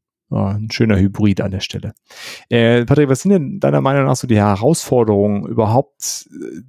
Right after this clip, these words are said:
so, so ein Spiel zu machen? Also anscheinend gibt's da ja ein paar, weil sonst wird's ja deutlich mehr Spiele in dieser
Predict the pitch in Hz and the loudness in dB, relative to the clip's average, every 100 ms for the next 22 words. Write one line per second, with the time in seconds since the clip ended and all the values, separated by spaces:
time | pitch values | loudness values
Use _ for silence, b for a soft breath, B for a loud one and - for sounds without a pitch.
0 | _ - 120 110 107 - 123 110 110 107 | _ -4 -2 0 0 0 0 0 -2 -2
1 | 95 104 104 107 110 - 139 131 - 147 | -2 -2 0 0 0 0 0 -2 -4 -6
2 | - 165 160 165 - 170 170 151 139 139 | 0 0 2 0 0 0 2 2 0 -2
3 | - - 139 131 127 131 131 - 123 143 | -4 -6 -2 -2 0 0 -2 -4 2 4
4 | 151 - - 98 92 95 92 90 87 | 2 0 -2 -2 0 -2 -2 0 0